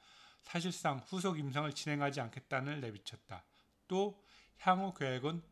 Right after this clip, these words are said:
보건당국과 긴밀하게 논의하여 투명하게 그 결과를 전하겠다고 회사 측은 덧붙였다. 여러분, 이 지씨 녹십자가 이거 관련해서 주가가 얼마나 많이 올랐어요. 지금 주주분들 중에서 녹십자 가지고 계신 분 계신가요?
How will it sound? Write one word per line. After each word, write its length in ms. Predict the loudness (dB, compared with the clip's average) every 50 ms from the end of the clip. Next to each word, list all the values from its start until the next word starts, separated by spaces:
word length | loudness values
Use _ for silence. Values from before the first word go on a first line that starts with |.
| -20 -20 -20 -20 -20 -20
보건당국과 880 | -4 -2 -2 0 0 -2 -2 -2 -4 -4 -4 -8 -2 0 0 0 0
긴밀하게 600 | -2 -6 -4 -2 -2 -2 -2 0 0 0 0 0
논의하여 520 | -2 -2 -4 -2 -2 -4 -2 -2 -4 -4 -6 -6
투명하게 600 | -12 -8 -2 0 0 2 2 2 2 2 0 -2
그 200 | -2 -4 -4 -4
결과를 420 | -2 -4 -6 -4 -4 -4 -4 -4 -4
전하겠다고 760 | -4 -4 -4 -4 -4 -4 -8 -12 _ -12 -8 -6 -6 -6 -6
회사 220 | -4 -4 -4 -4 -4
측은 260 | -6 -10 -10 -10 -10
덧붙였다. 560 | -10 -12 -16 -14 -14 -14 -14 -14 -14 -16 -16 -16 _ -20 -20 _ _ -20 -20 -20 -20 -20 -20 -20 -20 -20 -20 -20 -20 -20 _ _ -2
여러분, 340 | 2 2 2 2 2 -2 -2
이 160 | -2 -2 -4
지씨 360 | -4 -2 -2 0 0 0 0
녹십자가 640 | 0 -2 -2 -4 -10 -8 0 2 2 4 4 2 2
이거 260 | 2 0 2 2 6
관련해서 680 | 6 6 4 4 2 0 -2 -2 -4 -6 -6 -6 -6 -8 -10
주가가 300 | -12 -4 0 4 6 6
얼마나 340 | 4 4 4 2 2 4 4
많이 180 | 2 2 0
올랐어요. 720 | 0 -2 -4 -4 -6 -8 -10 -12 -12 -12 -12 -12 -12 -10 -6
지금 360 | -4 0 2 4 4 4 4
주주분들 500 | 2 2 2 2 4 4 6 6 4 4
중에서 300 | 4 4 6 6 6 6
녹십자 640 | 4 2 0 2 0 -2 -2 -2 -4 4 10 10 10
가지고 460 | 10 10 6 4 4 2 -4 0 4
계신 320 | 6 6 6 6 2 2 0
분 100 | 0 2
계신가요? 680 | 2 2 2 2 -2 -2 0 2 2 2 2 0 -2